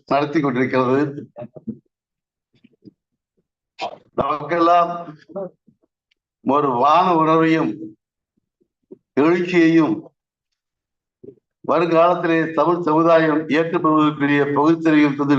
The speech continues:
தந்து கொண்டிருக்கக்கூடிய இந்த இயக்கம் இல்லை என்று சொன்னால், இன்று நம்முடைய எழுச்சி, நம்முடைய அறிவு, நம்முடைய ஆண்மை இந்த அளவிற்கு உயர்ந்திருக்க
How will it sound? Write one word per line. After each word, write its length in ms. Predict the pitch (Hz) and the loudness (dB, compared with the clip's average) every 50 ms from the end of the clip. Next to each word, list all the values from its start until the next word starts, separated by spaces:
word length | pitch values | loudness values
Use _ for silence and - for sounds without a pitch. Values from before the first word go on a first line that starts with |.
| 127 147 - | 0 -2 -4
தந்து 220 | - 147 143 143 | -2 -2 0 2
கொண்டிருக்கக்கூடிய 480 | 151 143 139 135 127 123 139 139 139 135 127 107 95 - - _ _ _ _ _ _ _ _ _ _ _ _ _ _ _ _ - - - - _ _ _ _ _ _ _ _ _ _ _ _ _ _ _ _ 107 110 - _ _ _ _ _ _ - _ | 2 2 2 -2 -4 -2 0 0 2 2 2 0 -2 -4 -10 _ _ _ _ _ _ _ _ _ _ _ _ _ _ _ _ -16 -16 -16 -20 _ _ _ _ _ _ _ _ _ _ _ _ _ _ _ _ -20 -20 -20 _ _ _ _ _ _ -20 _
இந்த 160 | - 123 139 139 | -4 -2 0 2
இயக்கம் 440 | 139 139 160 175 175 175 180 170 151 139 | 2 2 2 0 0 -2 -2 -2 0 0
இல்லை 200 | 147 151 170 165 | 0 0 0 0
என்று 160 | 165 151 156 139 | 0 -2 -2 -2
சொன்னால், 420 | 156 147 139 143 151 151 143 - - - - - - - _ _ _ _ _ _ _ _ _ _ _ _ 220 277 135 _ _ _ _ _ _ _ _ _ _ _ | -2 0 2 2 2 2 0 -2 -8 -14 -18 -18 -20 -20 _ _ _ _ _ _ _ _ _ _ _ _ -20 -20 _ _ _ _ _ _ _ _ _ _ _ _
இன்று 340 | 123 143 147 147 151 151 147 143 135 127 123 - - - - - _ _ _ _ | -2 -2 0 0 0 2 2 2 0 0 -2 -4 -6 -10 -14 -18 _ _ _ _
நம்முடைய 300 | - 143 151 147 147 139 135 | -2 0 2 2 2 2 2
எழுச்சி, 460 | 143 160 175 185 185 165 165 165 151 131 113 92 - - - _ _ _ _ _ _ _ _ _ _ _ _ _ - _ _ _ | 2 2 2 0 -4 -2 0 2 2 2 0 -2 -6 -12 -20 _ _ _ _ _ _ _ _ _ _ _ _ _ -20 _ _ _
நம்முடைய 320 | - 135 147 151 147 147 143 143 | -4 -2 -2 0 0 2 2 2
அறிவு, 300 | 151 165 180 180 175 165 147 127 - - - - | 2 2 2 2 2 2 0 0 -2 -6 -8 -4
நம்முடைய 300 | - 139 139 139 139 135 135 | -2 0 0 2 2 2 4
ஆண்மை 360 | 147 165 175 175 175 165 151 - 110 110 113 - - _ _ _ _ _ _ _ _ _ _ _ _ _ _ _ _ _ _ _ _ _ - | 4 4 2 2 2 0 -2 -4 -8 -10 -14 -16 -18 _ _ _ _ _ _ _ _ _ _ _ _ _ _ _ _ _ _ _ _ _ 0
இந்த 200 | 135 156 156 156 151 | 0 2 2 4 2
அளவிற்கு 480 | 151 170 190 190 190 185 185 170 175 165 160 151 143 - | 2 2 2 2 0 0 0 2 2 2 2 2 0 -2
உயர்ந்திருக்க 560 | - 127 147 160 165 165 170 160 160 160 156 | -2 -2 0 0 0 0 0 0 0 0 0